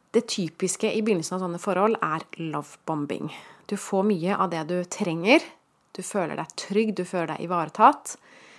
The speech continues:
Men med tiden så blir det bare verre og verre å være i et sånt forhold, fordi du blir utnyttet. Så før eller siden må du bryte ut. Og nå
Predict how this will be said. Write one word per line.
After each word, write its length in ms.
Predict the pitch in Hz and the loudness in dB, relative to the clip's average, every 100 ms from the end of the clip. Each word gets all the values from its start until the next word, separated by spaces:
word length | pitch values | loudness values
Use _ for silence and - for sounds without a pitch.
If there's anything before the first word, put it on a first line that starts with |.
| - - - | -20 -20 -6
Men 240 | 208 202 202 | 2 4 4
med 160 | 226 226 | 2 0
tiden 540 | - 226 214 254 339 403 - - _ | -4 -2 2 6 6 6 -2 -20 _
så 240 | - 226 | -4 0
blir 240 | 202 165 147 | 0 -2 -4
det 80 | 147 | -2
bare 240 | 156 131 | -2 -4
verre 480 | 160 143 135 143 156 | -4 -4 -4 -6 -6
og 100 | 160 165 | -8 -6
verre 400 | 180 147 143 - _ | -6 -6 -12 -12 _
å 80 | 180 | -4
være 240 | 175 - | -2 -4
i 60 | - | -8
et 80 | - | -10
sånt 180 | 175 | -10
forhold, 400 | - 117 60 69 139 _ - | -8 -6 -6 -8 -14 _ -20
fordi 460 | - 220 196 254 302 - _ _ | -6 -2 2 2 2 -4 _ _
du 140 | 196 | -8
blir 320 | 165 - 131 - | -8 -8 -10 -8
utnyttet. 480 | 156 - 147 - - - _ _ _ _ _ _ _ _ _ _ _ _ _ _ _ | -10 -10 -12 -10 -10 -10 _ _ _ _ _ _ _ _ _ _ _ _ _ _ _
Så 160 | - 196 | -8 -6
før 380 | - 247 254 262 | 2 8 8 8
eller 180 | 202 196 | 4 0
siden 440 | 202 196 147 156 170 - | 0 -2 -2 -2 -4 -6
må 220 | 170 151 147 | -8 -8 -8
du 60 | 156 | -10
bryte 380 | 151 147 - - | -10 -10 -12 -10
ut. 380 | - - - - - _ _ _ _ _ _ _ _ _ _ _ _ _ _ _ _ _ _ _ _ _ _ _ _ _ _ _ _ _ - | -10 -12 -12 -12 -14 _ _ _ _ _ _ _ _ _ _ _ _ _ _ _ _ _ _ _ _ _ _ _ _ _ _ _ _ _ 2
Og 80 | 247 | 6
nå 160 | 214 | 6